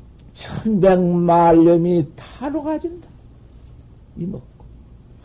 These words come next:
한 번 이목고 할 때 천하의 중생업이 다 그,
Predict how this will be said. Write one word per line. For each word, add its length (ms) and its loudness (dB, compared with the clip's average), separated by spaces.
한 180 -8
번 200 -4
이목고 400 -6
할 180 -8
때 160 -12
천하의 880 -20
중생업이 760 -4
다 340 -2
그, 280 -6